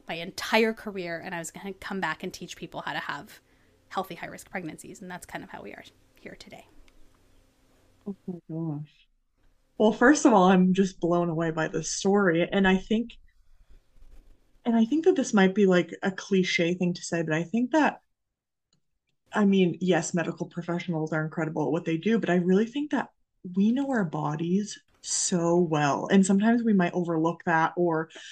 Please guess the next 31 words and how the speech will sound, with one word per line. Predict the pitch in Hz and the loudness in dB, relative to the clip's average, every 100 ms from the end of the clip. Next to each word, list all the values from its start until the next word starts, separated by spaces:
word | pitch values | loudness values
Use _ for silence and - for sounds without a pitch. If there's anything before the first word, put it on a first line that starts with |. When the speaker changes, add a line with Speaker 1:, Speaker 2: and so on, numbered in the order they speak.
| - - | -20 -2
Speaker 2:
we | 226 | 4
might | 202 190 190 | 6 6 4
think, | 190 180 - - | 2 2 0 0
"Oh, | 220 208 | 2 4
well, | 185 185 185 - - _ - | 4 4 4 2 -6 _ -4
you | 214 | 0
know, | 180 | 0
they've | 170 190 190 | 4 6 6
studied | - 196 196 185 | 0 -2 0 0
this | 180 | -4
for | - 185 180 - | -4 -2 0 0
X | 190 - | -4 -2
amount | 190 185 | 0 2
of | 180 | 2
years, | 185 196 185 | 2 2 0
like, | 165 160 | -2 -2
they | 175 190 | 0 2
know | 185 175 | 2 2
better." | 180 196 165 | 0 0 0
But | 175 170 | -2 -4
it's | 175 | -2
like, | 180 - | -2 -2
sometimes | 175 180 240 302 | -2 0 0 -2
at | 302 | 0
the | 202 | 2
end | 190 | 2
of | 196 | 0
the | |
day, | 170 160 | -2 -2
it's | 190 190 | -2 0
like, | 170 160 | 0 -2